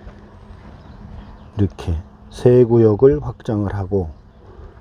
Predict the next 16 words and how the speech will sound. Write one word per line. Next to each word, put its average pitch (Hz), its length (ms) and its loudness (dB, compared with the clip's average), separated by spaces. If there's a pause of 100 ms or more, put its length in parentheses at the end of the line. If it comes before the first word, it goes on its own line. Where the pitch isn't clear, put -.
현관이 117 520 0
가운데로 98 520 -2
들어가고 87 540 -6 (2000)
우측 110 460 2 (1600)
공간에 110 480 2
주방과 101 1080 0 (1000)
다용도실이 104 720 0
생기며 98 580 -2 (1120)
좌측에 107 460 0
방이 104 260 -2
하나 113 260 0
있고 95 380 -4
화장실이 104 720 -2
가운데 92 360 -4
있는 85 280 -6
스타일입니다. - 680 -12